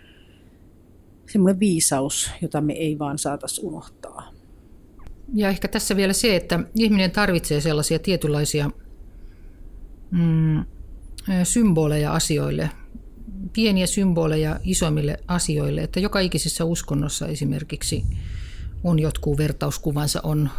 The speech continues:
Speaker 2: ristit tai alttarit tai on jotkut muut, ja pyhä puu on ollut tällainen symboli paljon suuremmille kuvioille, ja, ja tota, siksi mun mielestä olisi tärkeää myös palauttaa ehkä just tällaisia henkilökohtaisia puusuhteita, koska niiden kautta voi ymmärtää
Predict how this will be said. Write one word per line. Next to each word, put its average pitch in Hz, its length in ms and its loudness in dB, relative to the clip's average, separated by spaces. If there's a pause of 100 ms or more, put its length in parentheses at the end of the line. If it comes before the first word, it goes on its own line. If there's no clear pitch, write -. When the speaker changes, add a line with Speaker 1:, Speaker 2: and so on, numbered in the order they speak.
Speaker 2:
ristit - 420 -2
tai 151 140 -2
alttarit 156 580 -2
tai 156 360 -4
on 175 120 0
jotkut 170 260 0
muut, 185 220 2
ja 160 80 0
pyhä 185 260 0
puu 180 260 0
on 151 100 0
ollut 151 260 -4
tällainen 143 440 -2 (880)
symboli 151 640 2 (400)
paljon 156 240 0
suuremmille 151 580 0
kuvioille, 151 560 -2
ja, 160 220 -4
ja 160 120 -6
tota, - 300 -8 (1600)
siksi - 300 0
mun 175 160 4
mielestä 165 520 0 (720)
olisi 202 220 0
tärkeää 180 420 2
myös 175 280 2
palauttaa 165 640 0
ehkä 180 280 2
just 175 220 2
tällaisia 156 380 2
henkilökohtaisia 147 800 0
puusuhteita, - 760 -4
koska - 240 -2
niiden 185 280 4
kautta 151 320 -2
voi 170 200 2
ymmärtää 147 540 -2